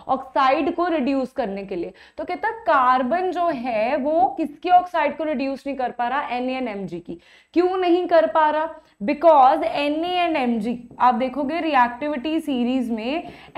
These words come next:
Na and Mg बहुत ही ज्यादा हाईली रिएक्टिव होते हैं। ठीक है, क्या होते हैं, हाईली रिएक्टिव होते हैं।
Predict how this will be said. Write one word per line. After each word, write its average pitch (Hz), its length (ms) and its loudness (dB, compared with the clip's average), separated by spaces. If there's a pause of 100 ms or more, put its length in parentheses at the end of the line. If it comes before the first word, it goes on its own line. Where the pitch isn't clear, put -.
(140)
Na 330 400 0
and 269 200 -4
Mg 359 80 0
बहुत 262 440 2
ही 339 120 -2
ज्यादा 247 340 2
हाईली 262 640 0
रिएक्टिव 254 580 -2
होते 208 260 -12
हैं। 170 140 -18 (360)
ठीक 247 140 -6
है, 339 80 -2
क्या 294 220 2
होते 262 340 -2
हैं, 311 300 0
हाईली 247 720 -2 (340)
रिएक्टिव 262 880 0
होते 226 480 -4
हैं। 196 300 -10